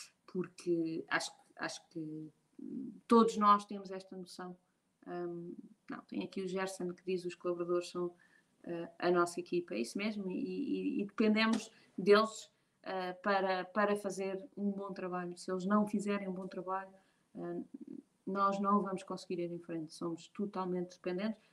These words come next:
não dependentes provavelmente de um, espero que não sejam dependentes de um individualmente,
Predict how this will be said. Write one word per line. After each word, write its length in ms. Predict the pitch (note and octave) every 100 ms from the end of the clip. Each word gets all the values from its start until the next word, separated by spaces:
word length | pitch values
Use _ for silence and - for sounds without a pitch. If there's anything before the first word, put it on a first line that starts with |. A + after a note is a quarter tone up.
| -
não 220 | A3 G#3+
dependentes 480 | G#3 G3+ G3+ G3 G3
provavelmente 580 | F#3+ F#3+ F#3+ G3 G3+ G3+
de 80 | G#3
um, 80 |
espero 380 | C#4+ - G#3 G3+
que 100 | -
não 160 | G#3 A3
sejam 360 | A3 G#3 G3+
dependentes 520 | G3 G3 G3 G3 F#3 F3
de 180 | G#3 -
um 200 | B3 A#3
individualmente, 760 | G#3 G3+ G3+ G3+ A3 A3+ C#4